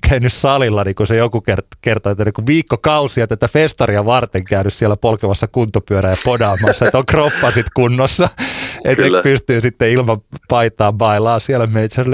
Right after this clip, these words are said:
Speaker 1: Lazeria. Niin tota, et mun mielestä se on jotenkin tosi, niinku paljon enemmän sillai, että no joo, siis o-, osa nuorista on sellaisia.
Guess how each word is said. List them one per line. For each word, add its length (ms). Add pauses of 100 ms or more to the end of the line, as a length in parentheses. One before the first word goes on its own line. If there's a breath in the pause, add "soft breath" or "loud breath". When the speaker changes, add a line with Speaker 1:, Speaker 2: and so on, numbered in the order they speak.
Speaker 1:
Lazeria. 320 (580 loud breath)
Niin 260
tota, 460 (800)
et 180
mun 180
mielestä 280
se 120
on 60
jotenkin 340
tosi, 400 (240)
niinku 240
paljon 300
enemmän 400
sillai, 480
että 260 (100)
no 220
joo, 280
siis 240 (680)
o-, 380
osa 220
nuorista 460
on 260
sellaisia. 460